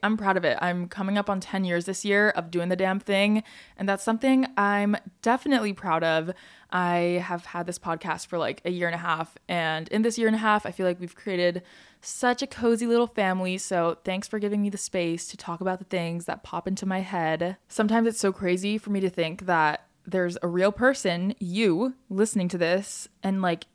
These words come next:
maybe you're on a walk, maybe you're driving to school or work, or you have it playing in the background while you're cleaning your room or, like, your apartment or something. That's just so crazy to me because I have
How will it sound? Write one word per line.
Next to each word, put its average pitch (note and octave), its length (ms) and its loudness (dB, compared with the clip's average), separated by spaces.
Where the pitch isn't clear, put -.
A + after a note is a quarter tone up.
maybe F#3 260 0
you're G3+ 120 4
on G3 60 2
a F#3 80 2
walk, F3 440 4
maybe E3+ 200 -6
you're F3+ 100 -2
driving E3+ 300 -2
to E3+ 100 -10
school F#3+ 680 2
or F3 80 -6
work, F3+ 680 2
or G#3+ 80 -4
you G#3 100 2
have G#3+ 120 -2
it - 140 2
playing G#3 320 2
in A3 60 6
the G#3+ 80 4
background G3 680 2
while F3 180 4
you're F3 120 0
cleaning F#3 640 -4
your F3 360 -4
room G#3 540 4
or, G#3 80 -6
like, E3 180 -10
your F3 100 -12
apartment A3 400 -2
or A3+ 60 -2
something. G#3+ 520 -2
That's G3 180 -2
just C#4+ 160 -4
so A3+ 140 2
crazy F3+ 300 0
to G3+ 60 0
me G#3+ 120 4
because G3 180 -2
I F3 100 2
have G3+ 240 4